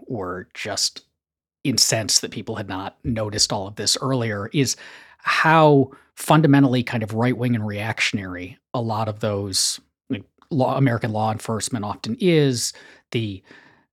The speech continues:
not the officers in the military, but the enlisted tend to come from Trump country. Um, that, that there's a real appeal to,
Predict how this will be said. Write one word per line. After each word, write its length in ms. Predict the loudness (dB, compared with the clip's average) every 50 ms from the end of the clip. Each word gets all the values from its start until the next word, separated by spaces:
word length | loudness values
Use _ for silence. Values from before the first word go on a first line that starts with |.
| _ _ _ _ _ _
not 220 | 4 4 4 4
the 80 | 2 -2
officers 1000 | -2 -2 -2 -2 0 2 2 2 2 0 -2 -2 -4 -2 0 2 2 0 -2 -4 _ _ _ _ _ _ _ _ _ _ _ _ _ _
in 300 | 0 2 2 2 0 0
the 80 | 0 0
military, 840 | 0 0 0 -2 -2 -2 -2 -2 -2 -2 -4 -6 -6 -8 -10 -10 -12
but 320 | -6 -4 -4 -4 -4 -6
the 220 | -6 -4 -4 -2 -2
enlisted 680 | -2 -2 0 0 0 0 0 0 -2 -4 -6 -10 -14 -16 _ _ _ _ _ _ _ _ _ -2
tend 200 | 0 0 0 0
to 60 | -2
come 380 | -4 -2 0 2 2 2 2
from 420 | 0 0 0 2 2 2 0 -2 -6 _ _ -10
Trump 420 | -4 -2 -2 -2 -4 -6 -10 -10
country. 520 | -8 -6 -6 -6 -8 -8 -8 -8 -8 -10 -10 -14 _ _ _ _ -20 -20 -20 -20 -20 -20 _ _ _ _ -8
Um, 280 | -8 -6 -6 -10 -14 -14 _
that, 400 | -4 0 2 2 2 2 0 -4 -12 -18 -20 -20 _ _ _ _ _
that 140 | 0 2 4
there's 240 | 4 4 4 2
a 20 | 2
real 300 | 4 4 6 6 4 2
appeal 680 | 0 -4 -6 -2 2 4 6 6 6 6 4 2 2
to, 720 | 0 0 0 2 2 2 2 2 0 0 -2 -2 -4 -6